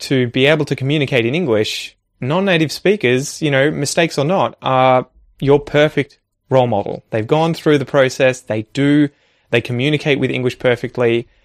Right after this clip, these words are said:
and, you know, you should be modeling yourself on those kinds of people.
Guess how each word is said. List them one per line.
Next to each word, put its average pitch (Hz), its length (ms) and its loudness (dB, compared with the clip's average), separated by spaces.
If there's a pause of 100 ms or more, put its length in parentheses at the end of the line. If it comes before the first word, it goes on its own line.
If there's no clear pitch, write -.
(300)
and, 110 420 -2
you 113 120 -4
know, 107 80 0
you 110 160 -2
should 110 160 -4
be 110 60 -2
modeling 123 400 0
yourself 107 520 -2 (340)
on 113 300 2
those 104 320 2
kinds 95 360 -8
of - 120 -20
people. - 460 -8